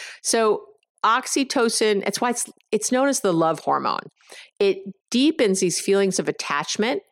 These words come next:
It makes couples feel closer, again, especially after sex. And it triggers these feelings of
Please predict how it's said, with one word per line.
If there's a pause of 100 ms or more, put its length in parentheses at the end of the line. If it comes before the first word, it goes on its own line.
(140)
It
makes
couples
feel
closer,
again,
especially
after
sex. (500)
And
it
triggers
these
feelings (100)
of